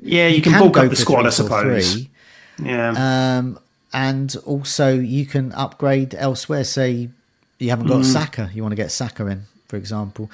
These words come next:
Speaker 2: So s-,
Speaker 1: Oh,
Speaker 2: Son,
Speaker 1: absolutely,
Speaker 2: Son
Speaker 1: yeah.
Speaker 2: down to
Speaker 1: If you
Speaker 2: Saka is only, I think it's only a million there, isn't it?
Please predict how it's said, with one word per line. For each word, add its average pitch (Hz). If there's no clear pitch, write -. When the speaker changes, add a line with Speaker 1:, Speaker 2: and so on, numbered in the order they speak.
Speaker 2:
So -
s-, -
Speaker 1:
Oh, 165
Speaker 2:
Son, 151
Speaker 1:
absolutely, 120
Speaker 2:
Son 113
Speaker 1:
yeah. 117
Speaker 2:
down 104
to -
Speaker 1:
If -
you 151
Speaker 2:
Saka 175
is 107
only, 143
I 113
think 185
it's 123
only 110
a 104
million 107
there, 90
isn't 147
it? 82